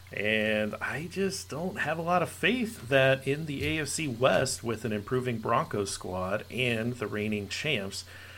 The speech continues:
that they're gonna really get much traction. Seven high seem-, seven and a half seems quite high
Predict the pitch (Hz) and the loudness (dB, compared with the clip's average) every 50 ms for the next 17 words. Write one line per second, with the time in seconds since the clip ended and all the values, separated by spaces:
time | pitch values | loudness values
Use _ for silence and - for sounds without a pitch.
0 | - - - - - 127 120 - 165 170 180 170 160 143 123 - - - - - | -18 -18 -18 -8 -8 -6 -4 -4 -4 -2 0 0 0 0 -2 -4 -10 -16 -18 -18
1 | - - - 139 151 165 143 117 131 135 131 135 123 120 - - - 131 120 139 | -16 -6 -4 -2 -2 0 0 0 -2 0 2 0 0 0 0 0 4 4 4 4
2 | 135 - 110 101 95 - - 147 190 175 - - 131 135 131 - - 127 107 104 | 4 0 -4 -6 -4 -2 0 0 0 0 0 2 2 2 0 0 -2 -4 -6 -6
3 | - - - 165 208 226 208 117 123 135 127 - - - 139 123 110 110 - - | -6 -4 -2 -2 0 0 0 0 2 2 2 2 0 0 0 0 0 -2 -6 -10
4 | - - 127 120 113 - - - - - 110 92 82 82 82 87 | 0 4 4 4 4 2 -2 -6 -4 -2 -2 -2 -2 -4 -6 -8